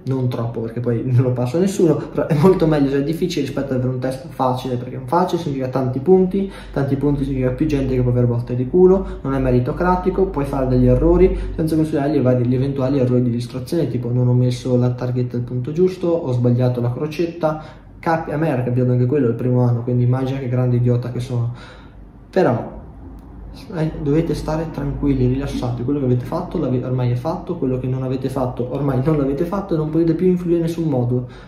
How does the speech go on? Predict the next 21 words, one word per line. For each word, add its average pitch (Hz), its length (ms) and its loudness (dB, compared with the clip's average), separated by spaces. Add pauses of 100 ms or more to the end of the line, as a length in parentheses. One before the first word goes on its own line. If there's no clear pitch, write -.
(100)
potete 170 240 4
solo 202 280 0
peggiorare 170 800 -2
e 143 380 -4
rendere 156 340 0
la 131 100 -4
vostra 143 300 -6
prospettiva 160 440 -6
il 139 60 -2
migliore 147 280 -2
possibile. 143 440 -4
Serve 127 320 -2
essere 143 320 -8
tranquilli 156 520 0
e 139 40 -2
sereni 170 460 -4
e 147 100 -6
consci 170 380 -2
delle 135 120 -4
proprie 131 200 -6
capacità. - 520 -8